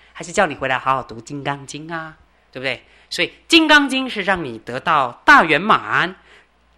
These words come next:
无上阿耨多罗三藐三菩提的主法而已。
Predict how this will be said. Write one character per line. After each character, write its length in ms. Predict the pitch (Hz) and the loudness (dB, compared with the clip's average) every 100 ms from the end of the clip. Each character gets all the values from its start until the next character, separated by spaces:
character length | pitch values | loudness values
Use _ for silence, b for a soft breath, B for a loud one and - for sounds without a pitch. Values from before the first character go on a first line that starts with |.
| _ _ _ | _ _ _
无 200 | 131 165 | -8 -6
上 320 | 202 240 196 - | 0 0 0 -2
阿 140 | 165 | -2
耨 160 | 180 165 | 0 -4
多 220 | 139 165 | 0 0
罗 180 | 151 120 | 0 -4
三 220 | - 151 | -6 -6
藐 180 | 131 107 | -6 -8
三 280 | - 135 135 | -8 -8 -10
菩 180 | 120 | -18
提 180 | 120 113 | -16 -14
的 140 | 120 110 _ | -14 -16 _
主 400 | - 113 147 240 | -16 -12 -10 -10
法 280 | 233 104 117 | -6 -2 -2
而 280 | 104 110 120 | -2 -10 -14
已。 160 | 104 | -18